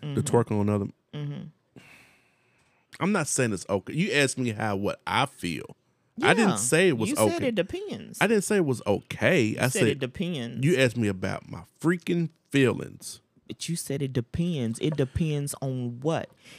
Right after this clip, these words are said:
Speaker 2: If it depends, that there has to be some situation where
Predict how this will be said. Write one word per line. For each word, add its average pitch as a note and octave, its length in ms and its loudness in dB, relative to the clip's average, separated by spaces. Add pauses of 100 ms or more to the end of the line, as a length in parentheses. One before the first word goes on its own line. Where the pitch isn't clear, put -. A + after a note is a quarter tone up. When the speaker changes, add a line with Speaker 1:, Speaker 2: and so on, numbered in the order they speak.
(160)
Speaker 2:
If D3 220 0
it D3 120 -2
depends, D#3+ 680 0
that B2+ 140 0
there A#2+ 140 2
has E3+ 300 0
to E3 60 -14
be C3+ 100 -6
some G3 400 -2
situation D3+ 840 -4
where B2 320 -2